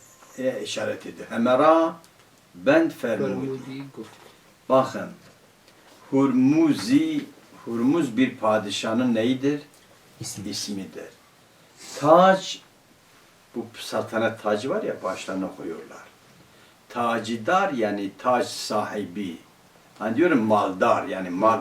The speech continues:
Speaker 1: sahibi. Hurmuz-i tacidar ra. O ra mef'ul alametidir.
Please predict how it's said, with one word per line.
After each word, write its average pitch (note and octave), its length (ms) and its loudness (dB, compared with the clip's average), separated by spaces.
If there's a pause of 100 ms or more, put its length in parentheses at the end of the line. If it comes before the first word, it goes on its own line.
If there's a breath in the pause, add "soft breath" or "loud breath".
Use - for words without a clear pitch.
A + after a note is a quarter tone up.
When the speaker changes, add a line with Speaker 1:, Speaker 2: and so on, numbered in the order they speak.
Speaker 1:
sahibi. F2+ 680 -6 (600 loud breath)
Hurmuz-i C3+ 800 4
tacidar A2+ 880 6 (240)
ra. G#2 320 0 (1120 soft breath)
O B2 260 4
ra F3+ 240 8
mef'ul A#2 440 2
alametidir. G#2 1000 -4